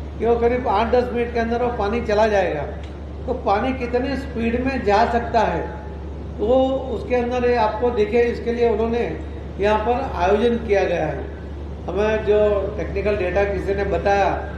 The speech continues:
उन, उनके ज़रिए मैं आपको कह सकता हूँ कि जैसे नवसारी ज़िले में तीन हज़ार मिलीमीटर बारिश होती है, एक एकड़ में अगर हम एक खड्डा करते हैं और वो जो पानी अगर उसमें जाता है, तो करीब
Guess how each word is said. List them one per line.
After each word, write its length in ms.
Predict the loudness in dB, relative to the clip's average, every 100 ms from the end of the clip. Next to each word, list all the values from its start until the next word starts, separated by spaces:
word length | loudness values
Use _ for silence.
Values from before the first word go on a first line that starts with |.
| -10 -8 -8 -6
उन, 100 | -6
उनके 400 | -2 -2 0 0
ज़रिए 280 | 2 4 4
मैं 140 | 4
आपको 240 | 0 0 0
कह 160 | 0
सकता 300 | 0 -2 -2
हूँ 100 | -2
कि 60 | -2
जैसे 280 | 0 0 0
नवसारी 480 | -2 -2 2 2 4
ज़िले 300 | 4 4 2
में 240 | 0 -4 -6 -8 -8 -8 -8 -6
तीन 220 | -2 2 2
हज़ार 320 | 4 4 2
मिलीमीटर 460 | 0 -2 0 0
बारिश 400 | 0 2 2 2
होती 280 | 2 0 0
है, 120 | 0 -2 -6 -8 -8 -8 -8 -4 4
एक 280 | 4 4
एकड़ 400 | 2 2 4 2
में 460 | 4 2 0 -6 -6
अगर 220 | -2 2
हम 220 | 2 0 0
एक 260 | 0 0
खड्डा 240 | -4 0 0
करते 320 | 0 -2 -2
हैं 80 | 0
और 120 | 0
वो 80 | -2
जो 140 | -2
पानी 360 | -2 -2 0 0
अगर 160 | 2
उसमें 320 | 0 0 -2
जाता 300 | 0 2 4
है, 260 | 4 4 -2 -6 -8 -10 -10 -10 -10 -4
तो 120 | 2 2
करीब 280 | 4 0